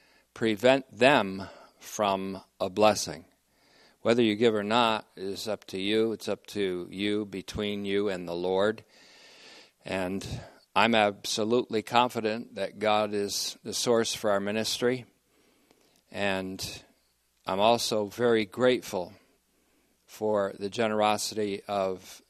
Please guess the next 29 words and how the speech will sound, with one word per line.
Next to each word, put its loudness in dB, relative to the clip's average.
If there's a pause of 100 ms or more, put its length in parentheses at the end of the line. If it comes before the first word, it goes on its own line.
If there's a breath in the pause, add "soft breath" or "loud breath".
(120)
his -8
people, -4 (360)
of -4
many -4
of -4
you, 0 (1400)
over -6
the -8
course -2
of -12
these -2
years. -2 (2000)
And -12
so 4
today, 8
Father, 6
we 4
thank 2
you 2
for -2
your 2
great 0
kindness -2
and -8
generosity 0
that -6
you -8
showed 4
us -2